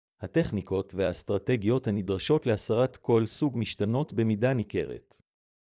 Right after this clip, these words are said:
לדוגמה, כישוף אהבה עשוי לחייב לא רק את הסרתו אלא גם את העצמה הרגשית של האדם המושפע.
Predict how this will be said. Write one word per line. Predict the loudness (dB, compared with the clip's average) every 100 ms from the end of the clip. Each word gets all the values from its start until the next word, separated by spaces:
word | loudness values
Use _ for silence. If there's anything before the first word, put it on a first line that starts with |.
| _ _ _ _ _
לדוגמה, | -8 -4 -4 -2 -2 -4 -10 _ _
כישוף | -8 0 0 4
אהבה | 4 6 4
עשוי | 4 2 0
לחייב | 0 2 2 2 2
לא | 2
רק | 2 0
את | -2
הסרתו | -2 2 2 2 0 2
אלא | 2 2
גם | 2 0
את | 2
העצמה | 2 0 0 0 0
הרגשית | 0 -4 -4 -6 -2
של | 2
האדם | 2 2 2 2
המושפע. | -2 -6 -4 -4